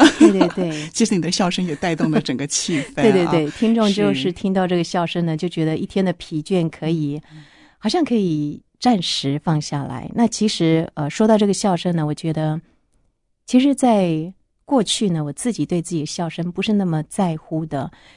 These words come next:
Speaker 1: 可是后来在去年有一次很特别的，我们基督徒聚在一起的聚会当中，上帝让我很清楚的明白，呃，我的笑声是上帝给我的一个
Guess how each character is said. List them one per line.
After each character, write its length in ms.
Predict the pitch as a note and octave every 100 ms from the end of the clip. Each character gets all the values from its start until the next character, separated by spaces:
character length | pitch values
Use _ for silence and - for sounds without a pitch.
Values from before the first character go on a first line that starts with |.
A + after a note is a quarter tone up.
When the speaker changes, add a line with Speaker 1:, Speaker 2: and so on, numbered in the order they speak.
| _
Speaker 1:
可 100 | -
是 120 | A3
后 240 | C4 D4 A3
来 440 | D#3+ D3 C3+ D3+ -
在 260 | G3+ E3+
去 280 | D#3+ - A#3
年 540 | F#3 D#3 D3 D3 D3+ F#3 _
有 120 | - E3
一 120 | F3+
次 360 | - C4 G3+ F3
很 260 | - D#3 D3+
特 240 | - B3+
别 160 | F#3 D3+
的， 200 | D3 C#3 _
我 80 | D#3
们 120 | D#3
基 140 | - A3
督 140 | A#3
徒 180 | - D#3
聚 160 | G3+
在 140 | F#3+ F3+
一 60 |
起 180 | F3 -
的 100 | D#3
聚 240 | D#3 G#3 F3+
会 180 | F3
当 240 | D#3 D#3+ E3
中， 320 | - E3 E3+ - _ _ _ _ -
上 200 | C#4 B3+
帝 100 | C4
让 220 | A3+ F#3+
我 40 |
很 240 | F#3 E3+ C#3+
清 280 | - G#3+ G#3+
楚 160 | -
的 120 | D3 D3+
明 260 | D#3 E3
白， 340 | E3+ D3+ D3 D#3 _ _ _ _ _ -
呃， 320 | F3 D#3+ D#3
我 80 | F3
的 120 | F#3
笑 260 | - G#3+ F#3+
声 260 | - F3+
是 120 | F3+ F3+
上 260 | - F3+
帝 80 | E3+
给 160 | E3+ D#3+
我 100 | D3
的 80 |
一 140 | C#3+ D#3+
个 280 | E3+ D3+